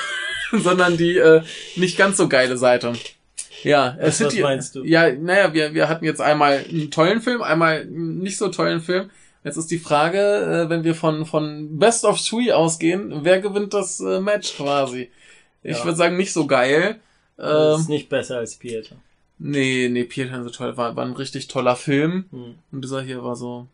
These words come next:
Speaker 2: Lala.
Speaker 1: Ja, kommen wir, kommen wir gleich
Speaker 2: Naja,
Speaker 1: dazu.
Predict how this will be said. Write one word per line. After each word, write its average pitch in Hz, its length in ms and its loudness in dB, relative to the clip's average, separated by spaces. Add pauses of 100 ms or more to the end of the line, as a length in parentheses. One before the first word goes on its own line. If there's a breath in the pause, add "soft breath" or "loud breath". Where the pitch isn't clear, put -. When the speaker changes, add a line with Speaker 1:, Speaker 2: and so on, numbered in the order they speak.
(680)
Speaker 2:
Lala. 110 400 -12 (380 loud breath)
Speaker 1:
Ja, 214 240 6
kommen 220 240 2
wir, 220 220 8
kommen 196 140 -2
wir 196 80 4
gleich 143 140 4
Speaker 2:
Naja, 214 200 6
Speaker 1:
dazu. 135 200 -2